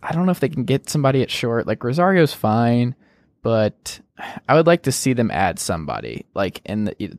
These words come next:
the middle of the infield, or maybe a first baseman, 'cause I don't love Flores and Gonzalez there, but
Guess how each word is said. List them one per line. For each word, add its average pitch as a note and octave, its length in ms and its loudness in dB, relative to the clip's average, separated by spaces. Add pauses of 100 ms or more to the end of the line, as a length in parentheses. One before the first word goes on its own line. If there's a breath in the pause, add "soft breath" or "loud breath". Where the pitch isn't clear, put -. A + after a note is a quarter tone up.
the G#2 140 -4
middle F2 220 -2
of F2+ 60 -6
the D#2 60 -6
infield, C#2+ 360 -8
or F3 100 4
maybe F#3 320 4
a C#3 80 6
first A#2 300 -2
baseman, G#2+ 320 -4
'cause A2+ 160 0
I B2 80 4
don't C3 200 0
love A2+ 280 2
Flores C#3 480 4
and B2+ 160 2
Gonzalez B2 540 4
there, D3+ 220 2
but A#2 440 0